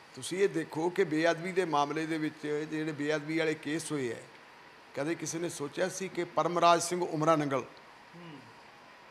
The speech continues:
Speaker 1: ਜਿਹੜਾ ਬਹੁਤ ਬਲੂ ਆਈਡ ਬੁਆਏ ਸੀ ਸਰਦਾਰ ਸੁਖਬੀਰ ਸਿੰਘ ਬਾਦਲ ਹੋਰਾਂ ਦਾ,
Speaker 2: ਬਿਲਕੁਲ।
Speaker 1: ਲੁਧਿਆਣੇ ਦਾ ਕਮਿਸ਼ਨਰ ਲੱਗਿਆ ਹੋਇਆ ਸੀ ਤੇ ਡਿਊਟੀ ਲਾਈ ਉਹਦੀ ਕੋਟਕਪੂਰੇ।
Speaker 2: ਹੂੰ।
Speaker 1: ਕੋਟਕਪੂਰੇ ਆ ਕੇ ਜੋ ਕੁਛ ਕੀਤਾ ਕਰਾਇਆ, ਤੇ ਫਿਰ ਜਦੋਂ ਕੁੰਵਰ ਵਿਜੇ ਪ੍ਰਤਾਪ ਸਿੰਘ ਨੇ ਪੁੱਛਗਿੱਛ ਵਾਸਤੇ ਬੁਲਾਇਆ ਸੀ ਨਾ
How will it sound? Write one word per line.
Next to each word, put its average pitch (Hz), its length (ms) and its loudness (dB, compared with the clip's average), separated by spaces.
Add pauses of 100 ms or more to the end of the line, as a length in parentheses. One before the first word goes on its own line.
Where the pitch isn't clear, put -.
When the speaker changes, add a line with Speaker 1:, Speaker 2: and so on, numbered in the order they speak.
(240)
Speaker 1:
ਜਿਹੜਾ 160 240 4
ਬਹੁਤ 165 680 8
ਬਲੂ 160 320 2
ਆਈਡ 170 200 8
ਬੁਆਏ 151 280 6
ਸੀ 156 160 -4
ਸਰਦਾਰ 143 360 0
ਸੁਖਬੀਰ 139 360 -6
ਸਿੰਘ 160 200 -6
ਬਾਦਲ 135 260 4
ਹੋਰਾਂ 147 180 4
ਦਾ, 127 140 -4
Speaker 2:
ਬਿਲਕੁਲ। - 760 -14
Speaker 1:
ਲੁਧਿਆਣੇ 156 400 4
ਦਾ 185 140 8
ਕਮਿਸ਼ਨਰ 160 500 -2
ਲੱਗਿਆ 165 260 4
ਹੋਇਆ 165 180 4
ਸੀ 175 140 -6
ਤੇ 175 140 0
ਡਿਊਟੀ 147 320 -2
ਲਾਈ 180 180 4
ਉਹਦੀ 135 680 -2 (260)
ਕੋਟਕਪੂਰੇ। 147 540 -4 (240)
Speaker 2:
ਹੂੰ। 147 140 -16 (280)
Speaker 1:
ਕੋਟਕਪੂਰੇ 165 500 0
ਆ 185 80 6
ਕੇ 185 120 0
ਜੋ 165 160 0
ਕੁਛ 165 200 -4
ਕੀਤਾ 160 300 0
ਕਰਾਇਆ, 170 300 0
ਤੇ 190 140 2
ਫਿਰ 165 140 -2
ਜਦੋਂ 170 180 -2
ਕੁੰਵਰ 170 300 -2
ਵਿਜੇ 165 180 0
ਪ੍ਰਤਾਪ 160 420 2
ਸਿੰਘ 175 200 -4
ਨੇ 160 240 -2 (380)
ਪੁੱਛਗਿੱਛ 175 380 -2
ਵਾਸਤੇ 202 280 4
ਬੁਲਾਇਆ 180 240 8
ਸੀ 147 140 -6
ਨਾ 139 100 -6